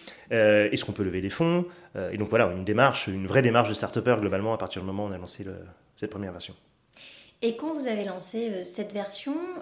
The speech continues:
Speaker 2: euh, est-ce qu'on peut dire que les banques et les régulateurs étaient plutôt, euh, disons, contre vos idées ? Est-ce que vous avez dû, euh, bah, défendre aussi, euh,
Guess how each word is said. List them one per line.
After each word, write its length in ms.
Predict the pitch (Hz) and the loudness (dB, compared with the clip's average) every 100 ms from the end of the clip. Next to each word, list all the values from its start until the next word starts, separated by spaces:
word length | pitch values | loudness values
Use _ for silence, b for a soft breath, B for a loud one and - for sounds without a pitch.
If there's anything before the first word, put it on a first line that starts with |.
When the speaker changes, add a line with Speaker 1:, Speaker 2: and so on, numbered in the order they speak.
| - | -8
Speaker 2:
euh, 500 | 208 190 185 185 185 - | -6 -6 -8 -10 -12 -10
est-ce 160 | 208 - | -8 -6
qu'on 120 | 247 | -6
peut 100 | 220 | -6
dire 200 | 240 285 | -6 -6
que 120 | 233 | -6
les 140 | 190 | -6
banques 440 | 175 208 233 247 214 | -6 -4 -4 -6 -6
et 40 | |
les 120 | 185 | -4
régulateurs 540 | 185 185 196 185 247 220 | -6 -6 -6 -6 -6 -8
étaient 180 | 190 180 | -8 -10
plutôt, 560 | - 180 226 233 220 | -12 -10 -8 -4 -4
euh, 60 | 185 | -6
disons, 460 | 185 180 185 208 | -8 -8 -6 -6
contre 540 | 214 - 214 220 - 185 | -6 -6 -8 -8 -8 -10
vos 220 | 175 180 | -8 -8
idées ? 460 | 175 196 196 196 175 | -8 -8 -6 -4 -6
Est-ce 140 | 170 | -8
que 80 | - | -12
vous 120 | 185 | -10
avez 200 | 185 175 | -8 -8
dû, 260 | 175 226 220 | -6 -6 -6
euh, 60 | 175 B B | -8 B B
bah, 140 | 180 165 | -8 -6
défendre 540 | 202 180 - 214 190 | -6 -8 -6 -6 -6
aussi, 420 | 180 - 240 247 | -8 -8 -8 -8
euh, 400 | 185 175 170 175 | -6 -6 -8 -10